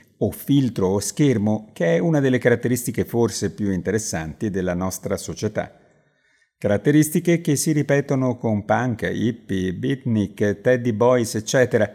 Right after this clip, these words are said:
Il tutto viene immortalato nella fotografia di Nadar, che in realtà aveva iniziato a riempire il suo pantheon con le caricature e i ritratti vent'anni prima di iniziare a fotografare.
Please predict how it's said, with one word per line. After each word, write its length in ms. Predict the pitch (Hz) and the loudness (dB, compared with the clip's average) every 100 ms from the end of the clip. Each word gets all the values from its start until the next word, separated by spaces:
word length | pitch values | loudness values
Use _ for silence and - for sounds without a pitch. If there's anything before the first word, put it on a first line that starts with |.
| - - - _ | -12 -20 -20 _
Il 220 | - 104 | -2 -2
tutto 380 | - 180 196 240 | 0 -2 0 -2
viene 340 | 151 123 101 95 | 2 4 4 2
immortalato 640 | 104 110 110 139 170 160 | 0 -2 0 0 2 2
nella 240 | 120 113 | 0 0
fotografia 640 | 110 123 143 139 143 165 147 | -2 -2 -2 -2 0 0 2
di 140 | 123 | 2
Nadar, 500 | 120 110 92 92 95 | 2 2 2 0 -2
che 140 | - 95 | -4 -4
in 200 | 90 87 | -4 -2
realtà 480 | 107 127 147 95 - - _ - | 0 0 0 -4 -4 -20 _ -2
aveva 280 | 156 160 143 | 2 2 2
iniziato 460 | 127 123 151 131 | 2 0 0 2
a 60 | 104 | 2
riempire 540 | 101 104 104 127 110 | 2 0 -2 -2 0
il 140 | 98 92 | 0 -2
suo 400 | - 113 95 87 | -4 -2 -2 -2
pantheon 680 | 107 95 92 113 117 120 123 - _ | -4 -2 -2 -2 -2 -2 -4 -10 _
con 200 | - 139 | -2 2
le 120 | 131 | 2
caricature 680 | 147 120 110 135 - 143 101 | 2 2 2 -2 -2 -2 0
e 80 | 82 | 0
i 80 | 82 | 0
ritratti 640 | 98 113 117 117 113 156 | -2 0 2 2 -2 -4
vent'anni 560 | 110 117 123 131 131 165 | -2 -2 -2 0 0 0
prima 320 | 95 82 90 | 0 -2 -2
di 100 | 98 | 0
iniziare 460 | 104 - - 78 85 | 0 -2 -4 -4 -4
a 40 | |
fotografare. 920 | - 110 87 87 - - 85 - _ | -8 -8 -6 -6 -8 -12 -12 -16 _